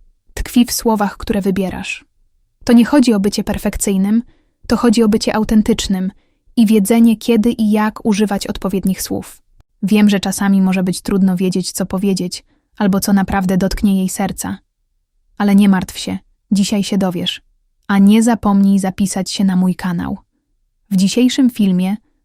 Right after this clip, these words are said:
zgłębimy siedem potężnych fraz, które sprawią, że ona zobaczy cię w zupełnie inny sposób. Frazy, które nie tylko ją zaimponują, ale również stworzą prawdziwą emocjonalną więź.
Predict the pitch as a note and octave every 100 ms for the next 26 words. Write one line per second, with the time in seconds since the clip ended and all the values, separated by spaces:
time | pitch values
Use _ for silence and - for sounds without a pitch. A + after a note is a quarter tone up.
0 | _ G3 G3 G#3 G3+ G#3 G3 - A3 A3+
1 | G#3+ G3+ F#3+ F#3+ F#3 - - F#3+ F#3+ -
2 | G3+ F#3+ F3+ F#3+ _ _ _ _ - -
3 | G#3+ A3 G#3+ G3+ G3 G3+ G3+ G3+ G3 G3
4 | G#3 G#3 G3 G3+ G#3 G#3+ G#3+ G#3+ G3 G3
5 | - - - - - - _ _ _ _
6 | _ _ _ _ - B3 G3+ G3 - G3
7 | G3+ G#3+ B3 B3+ G#3 F#3+ G3 F#3+ F#3+ G3+
8 | G3 F#3+ F3+ G3+ - _ _ _ - G#3+
9 | G3+ G#3+ G#3+ G#3+ - - G#3+ G#3+ G#3+ -
10 | G3 F#3 G#3 G#3 G#3 A3 G3+ G3 G3+ G3
11 | F#3+ F#3+ F#3+ F#3+ F3 F3+ -